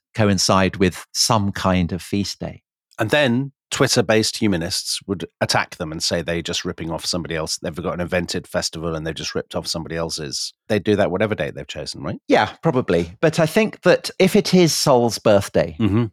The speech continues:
Speaker 1: on the twenty-fifth of December, the question is, is it a big enough, is it a popular enough ceremony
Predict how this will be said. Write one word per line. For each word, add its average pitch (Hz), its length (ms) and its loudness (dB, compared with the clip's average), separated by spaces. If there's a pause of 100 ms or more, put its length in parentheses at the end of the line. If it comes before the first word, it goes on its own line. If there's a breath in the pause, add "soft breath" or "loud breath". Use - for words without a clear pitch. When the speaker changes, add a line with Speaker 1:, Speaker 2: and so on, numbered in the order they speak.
Speaker 1:
on 104 100 4
the 101 80 4
twenty-fifth 101 440 0
of - 60 -18
December, 76 520 -2 (260)
the 143 60 0
question 214 360 2
is, 92 180 -2 (100)
is 180 120 0
it 214 100 2
a 165 120 2 (120)
big 185 200 6
enough, 101 420 4
is 156 140 4
it 190 140 4
a 156 180 2
popular 135 720 4
enough 85 600 0
ceremony 92 760 2